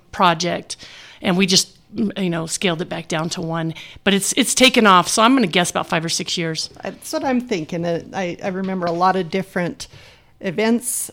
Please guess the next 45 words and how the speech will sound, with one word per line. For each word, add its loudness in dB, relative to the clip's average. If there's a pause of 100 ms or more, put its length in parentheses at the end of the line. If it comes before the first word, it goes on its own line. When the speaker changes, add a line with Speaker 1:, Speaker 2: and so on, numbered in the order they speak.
(120)
Speaker 2:
um, -8
over -2
the -4
years, 0
and, -4
and -4
some -4
things -4
are -2
repeats, -8
some 0
things -2
maybe -6
didn't -6
work -6
out -8
quite -4
as -6
well, -4
but -12
what -2
a 0
neat -2
opportunity -4
for -8
our -2
community -6
to -8
come -6
together -2 (480)
and -2
celebrate -4
the -8
heritage -6
of -8
this -8
area, -4
which -10
is, -6
is -8
very -2
unique -4
and -6
very -4
wonderful, -4